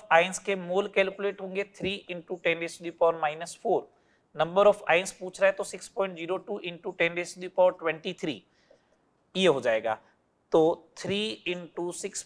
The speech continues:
point zero two into ten raise to the power nineteen, ये मैच करना चाहिए,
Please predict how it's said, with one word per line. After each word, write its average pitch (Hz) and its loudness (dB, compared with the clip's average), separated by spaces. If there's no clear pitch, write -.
point 170 0
zero 160 -2
two 180 -4
into 165 -8
ten 160 0
raise 165 -4
to 175 -14
the 175 -8
power 160 4
nineteen, 165 0
ये 208 2
मैच 160 -2
करना 160 4
चाहिए, 180 -8